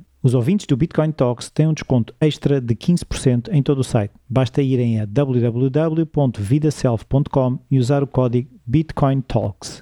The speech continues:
Repito, basta irem a vidaself ponto com e usar o código Bitcoin Talks.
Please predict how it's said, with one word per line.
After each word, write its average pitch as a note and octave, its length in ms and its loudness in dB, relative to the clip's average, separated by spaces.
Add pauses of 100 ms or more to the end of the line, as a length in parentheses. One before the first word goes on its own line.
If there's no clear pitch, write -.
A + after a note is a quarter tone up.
Repito, - 500 0
basta B2+ 360 2
irem D3+ 400 0
a A#2+ 240 -2
vidaself C3+ 880 0 (180)
ponto C3+ 300 2
com C3 360 0
e C#3+ 140 0
usar A#2+ 240 2
o C3 60 0
código C3+ 440 -2
Bitcoin C3+ 520 0
Talks. - 580 -6